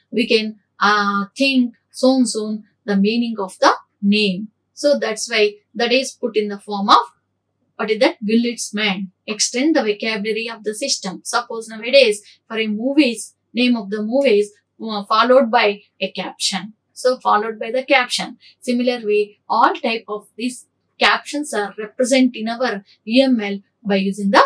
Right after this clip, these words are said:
stereotypes. So next to go for tagged values. Tagged values is also the, what is that?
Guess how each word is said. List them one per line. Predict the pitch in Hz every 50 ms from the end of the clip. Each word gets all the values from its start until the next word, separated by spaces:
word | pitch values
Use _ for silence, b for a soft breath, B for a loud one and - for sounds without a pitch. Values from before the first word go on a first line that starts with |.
| - -
stereotypes. | - - - 220 - - - - - - - - 90 - - _ - - - - _ _ _ _ _ _
So | _ - 240 247
next | 254 269 302 330 - -
to | 311 262
go | 220 233 240 254
for | - - 233 208 208 208 b b b b _
tagged | - 226 214 214 233 226 247 233
values. | 220 190 185 190 311 320 - - - - - - _ _ _ _ _
Tagged | 254 254 285 330 370 370 339 349 269
values | 233 226 220 240 254 254 269 277 277 -
is | 240 202 202
also | 208 208 214 208 - 240
the, | 233 240 220 208 208 - _ _ _ _ _
what | - 220 208
is | 247 226 208
that? | 247 302 349 -